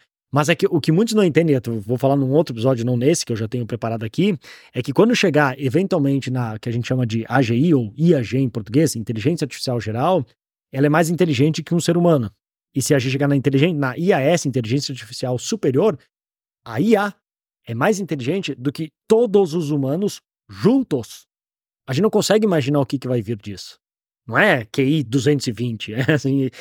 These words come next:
é Q I infinito co-, em relação a uma formiga. Então, isso vai mudar e muito.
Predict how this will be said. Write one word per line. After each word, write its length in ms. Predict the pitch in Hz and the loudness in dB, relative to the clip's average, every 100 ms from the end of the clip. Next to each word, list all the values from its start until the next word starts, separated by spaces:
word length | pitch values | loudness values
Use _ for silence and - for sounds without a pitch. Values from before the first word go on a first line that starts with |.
| - | -14
é 80 | 117 | -6
Q 120 | 113 | 0
I 80 | 170 | 2
infinito 760 | 208 - 202 190 269 - 277 208 | 2 0 0 2 2 2 0 2
co-, 120 | 240 | 2
em 80 | 226 | 4
relação 300 | 196 202 214 | 2 0 -2
a 40 | |
uma 60 | 214 | -2
formiga. 460 | - 202 208 135 101 _ _ _ _ _ - | -2 0 0 -2 -10 _ _ _ _ _ -6
Então, 280 | 131 214 190 - | 2 2 0 0
isso 360 | 214 262 - | 2 4 2
vai 140 | 151 156 | 2 4
mudar 280 | 147 135 | 4 2
e 60 | 127 | 2
muito. 480 | 131 208 269 151 | 4 4 2 0